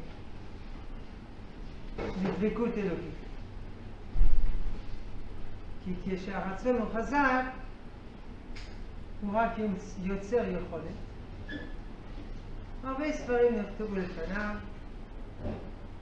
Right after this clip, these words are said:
והרבה לאחריו. אז במה הוא מיוחד? מה שכולם הסכימו.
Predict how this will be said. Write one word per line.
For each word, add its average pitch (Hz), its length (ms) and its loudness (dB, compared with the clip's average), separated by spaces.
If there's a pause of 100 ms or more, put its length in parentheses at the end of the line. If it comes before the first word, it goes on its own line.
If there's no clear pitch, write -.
(920)
והרבה 262 400 0
לאחריו. 247 480 0 (2250)
אז 247 180 10
במה 277 560 10
הוא 254 340 4
מיוחד? 220 580 4 (2250)
מה 240 120 4
שכולם 240 560 8
הסכימו. 190 480 0